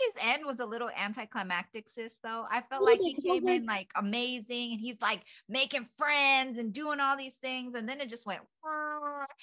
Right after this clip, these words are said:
Speaker 1: And then he dies because his helmet comes off, and he, like, he
Speaker 2: I
Speaker 1: doesn't
Speaker 2: forgot that part. Yep.
Speaker 1: Yeah. Yeah,
Speaker 2: They
Speaker 1: and
Speaker 2: just
Speaker 1: it
Speaker 2: kind of dismantled him, y'all. They took off his armor and was just
Speaker 1: Yeah.
Speaker 2: pounding at it. 'Cause there's, again, fifteen hundred to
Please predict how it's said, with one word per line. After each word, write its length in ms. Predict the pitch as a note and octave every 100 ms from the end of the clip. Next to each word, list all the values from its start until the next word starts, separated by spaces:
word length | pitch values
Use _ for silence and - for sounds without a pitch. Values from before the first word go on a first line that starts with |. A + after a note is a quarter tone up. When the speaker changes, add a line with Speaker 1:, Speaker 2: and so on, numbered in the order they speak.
| -
Speaker 1:
And 140 | A3 C4
then 120 | E4
he 140 | E4
dies 460 | A#3 A#3+ C4+ A#3 G#3+
because 300 | F#3+ A#3 A3+
his 160 | G3 G#3+
helmet 380 | A#3 A#3 G3
comes 300 | - F#3+ F3
off, 360 | E3 D#3 D#3+ E3
and 100 | F3+
he, 80 | F3+
like, 280 | E3+ E3+ - - - -
he 120 | A3+
Speaker 2:
I 260 | G#3+ G3 G3+
Speaker 1:
doesn't 60 | - _ -
Speaker 2:
forgot 140 | F3
that 200 | F#3 -
part. 300 | G3 F#3+ - _ -
Yep. 260 | G3+ G#3 -
Speaker 1:
Yeah. 100 | G#3+ - - _ _
Yeah, 140 | B3 C4+
Speaker 2:
They 80 | -
Speaker 1:
and 80 | A4
Speaker 2:
just 20 |
Speaker 1:
it 20 |
Speaker 2:
kind 220 | G4+ G4+ D#4
of 60 |
dismantled 580 | - B4 - C#4 D4 B3+
him, 160 | B3 F#3+
y'all. 240 | F3+ F3
They 200 | G#3 G#3 -
took 180 | B3+ B3
off 200 | A#3 A3+
his 140 | F3+
armor 360 | F3 G3+ G3+ E3
and 220 | D#3 D#3+
was 100 | D#3+
just 240 | F3 - -
Speaker 1:
Yeah. 220 | C#3 C#3
Speaker 2:
pounding 480 | F#3 F#3 A3+ G3 E3
at 160 | D#3 E3+
it. 60 |
'Cause 120 | B3+
there's, 160 | C#4 C4 - -
again, 420 | A#3+ A3 A#3+ G3 -
fifteen 500 | C4+ C#4 D4 C4+ B3+
hundred 540 | G#3+ A#3 A#3 D4+ A#3 -
to 360 | B3+ G#3+ F#3+